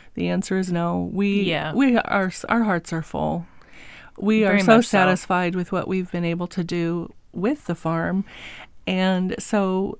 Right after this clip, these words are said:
Speaker 1: with all of that said, that, those are the sad parts, but we are actually celebrating our twenty-fifth year of Repose
Speaker 2: We
Speaker 1: Ranch.
Speaker 2: are. And
Speaker 1: Yeah.
Speaker 2: that is so, so great. I mean, like you were asking me earlier, you know,
Speaker 1: Mm-hmm.
Speaker 2: did I ever think that it,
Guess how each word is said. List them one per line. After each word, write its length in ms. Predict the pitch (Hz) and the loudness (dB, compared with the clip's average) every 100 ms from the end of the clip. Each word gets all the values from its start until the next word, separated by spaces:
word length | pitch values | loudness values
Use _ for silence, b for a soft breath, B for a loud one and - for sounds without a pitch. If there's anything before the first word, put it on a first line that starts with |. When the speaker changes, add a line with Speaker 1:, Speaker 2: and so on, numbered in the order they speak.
| - | -4
Speaker 1:
with 180 | 196 196 | 0 2
all 220 | 226 349 | 0 0
of 120 | 220 | 0
that 240 | 180 175 | -2 -6
said, 340 | - 175 156 180 | -4 -2 -2 0
that, 240 | 208 - - | -2 -2 -4
those 220 | 202 254 | -2 2
are 80 | 262 | 4
the 80 | 220 | 2
sad 360 | - 240 240 233 | 2 2 0 0
parts, 380 | - 175 175 | -2 -2 -2
but 180 | - - | -6 -4
we 180 | 208 277 | -2 -2
are 140 | 320 - | -2 -4
actually 420 | 175 180 - 180 | -6 -6 -8 -6
celebrating 920 | 180 - 180 185 180 156 156 147 165 175 b b b b - | -4 -4 -2 -4 -4 -4 -4 -4 -6 -8 b b b b -2
our 120 | 196 | -2
twenty-fifth 840 | 196 - 254 254 233 233 214 - | 0 4 6 6 6 2 0 -2
year 560 | 208 214 277 160 175 190 | -4 0 0 0 0 -2
of 220 | - 190 196 | -2 -2 2
Repose 440 | 226 240 202 - | 2 6 4 6
Speaker 2:
We 100 | 226 | 6
Speaker 1:
Ranch. 100 | 285 | 8
Speaker 2:
are. 640 | 247 254 240 208 180 170 - | 8 8 8 8 4 2 0
And 300 | - 226 220 226 | 0 0 0 4
Speaker 1:
Yeah. 280 | 226 240 | 6 6
Speaker 2:
that 120 | 214 285 | 6 4
is 140 | 277 | 2
so, 600 | - - 240 226 233 240 240 B B B | 2 -2 2 4 4 0 -4 B B B
so 340 | - - 233 233 | -6 2 4 4
great. 420 | 202 202 175 151 | 4 4 4 2
I 100 | - | 0
mean, 380 | 196 196 190 190 - - - - - - - - - | 2 2 0 -2 -8 -20 -20 -20 -20 -20 -20 -10 0
like 160 | 214 | 2
you 100 | 214 | 4
were 60 | 185 | 4
asking 380 | 175 196 - 180 | 4 4 0 -4
me 120 | 175 | -2
earlier, 580 | - 160 165 165 151 151 B B | 0 0 0 0 -2 -4 B B
you 220 | 214 202 | 0 2
know, 160 | - - | 4 4
Speaker 1:
Mm-hmm. 80 | 208 | 2
Speaker 2:
did 100 | 165 | 2
I 100 | 165 | 2
ever 220 | 160 165 | 0 -2
think 260 | 175 170 - | -4 -6 -4
that 120 | 151 | -4
it, 160 | 135 | -4